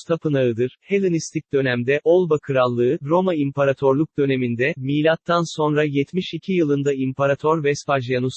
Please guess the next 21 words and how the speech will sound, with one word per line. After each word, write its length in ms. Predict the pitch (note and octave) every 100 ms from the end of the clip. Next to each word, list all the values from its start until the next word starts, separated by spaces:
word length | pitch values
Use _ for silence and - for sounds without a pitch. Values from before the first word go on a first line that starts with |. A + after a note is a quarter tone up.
| -
zamanında, 640 | C3 B2 B2+ B2 A#2 C#3 -
Olba'dan 500 | E3+ F#3 E3+ D3+ D3
ayrılarak 580 | B2+ B2 B2+ C3 C3+ -
Tanrı 320 | - C#3+ D#3
İmparator 680 | F3+ D#3 D3 C#3 C3+ D3+ E3
kenti 440 | - C#3 C3 - E3
adıyla 440 | C#3 C#3 E3 D3+
özer, 380 | A#2 A2+ A2+ D3+ -
kendi 340 | - D3 D3 E3
adına 320 | C#3+ C#3 D3 -
para 300 | C#3+ D3+ C#3+
basabilen 680 | D3+ D#3+ D3 D3 C#3+ D3 C#3+
bir 80 |
konuma 380 | D3+ C#3+ C#3 D3
gelmiştir. 720 | C#3 B2+ B2 B2 - - C#3 -
Milattan 800 | C3 D3 D#3 E3 - E3+ E3+ -
sonra 280 | D3+ D3+ C#3+
ikinci 440 | C3+ - C#3+ C#3+
yüzyıla 480 | D3+ D3 C3 C#3+ C#3
ait 400 | C3 B2+ B2+ -
Milas 340 | D3+ C#3+ C#3+